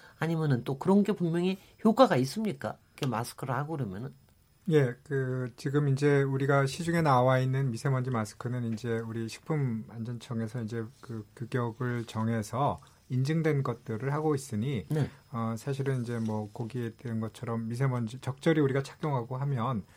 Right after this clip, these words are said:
Speaker 2: 어, 미세먼지의 노출을 줄일 수 있다고 이제 생각은 됩니다.
Speaker 1: 네.
Speaker 2: 그런데 이제 그 자체가, 어,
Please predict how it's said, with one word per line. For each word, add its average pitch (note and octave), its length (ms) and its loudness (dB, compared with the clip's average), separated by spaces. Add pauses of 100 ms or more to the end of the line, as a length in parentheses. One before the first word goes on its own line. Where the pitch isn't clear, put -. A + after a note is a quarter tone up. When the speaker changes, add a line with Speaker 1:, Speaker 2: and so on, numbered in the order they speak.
(300)
Speaker 2:
어, A2 180 -4
미세먼지의 A#2 800 -2
노출을 A2 480 -6
줄일 B2 220 -6
수 - 140 -6
있다고 A2 600 -4
이제 G#2 240 -8
생각은 D3 360 -2
됩니다. G2 500 0
Speaker 1:
네. C#3 300 2
Speaker 2:
그런데 D3+ 240 0
이제 D3 220 2
그 D3 140 -6
자체가, C3+ 640 0 (500)
어, B2 160 -4